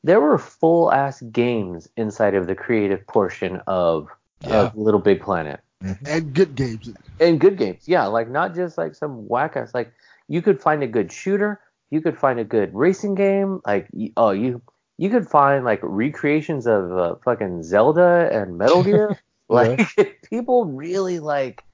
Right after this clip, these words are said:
Speaker 1: God, they just gave you all the tools and were like, "Fuck it, have at it," you know? Um,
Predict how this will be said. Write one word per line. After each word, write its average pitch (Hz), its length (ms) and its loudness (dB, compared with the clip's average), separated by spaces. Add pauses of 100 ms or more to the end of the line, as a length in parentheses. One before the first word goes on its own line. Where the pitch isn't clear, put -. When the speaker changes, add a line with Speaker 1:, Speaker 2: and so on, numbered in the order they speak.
(180)
Speaker 1:
God, 156 380 2
they 196 220 4
just 156 340 -4
gave 139 220 2
you 143 100 4
all 139 120 6
the 131 100 -2
tools 131 400 -2
and 110 80 -10
were 107 80 -4
like, 98 280 -2
"Fuck 131 140 -2
it, 120 180 -4 (240)
have 131 220 -4
at 123 200 0
it," 98 120 -6 (260)
you 113 60 -12
know? 113 260 -2 (440)
Um, 95 440 2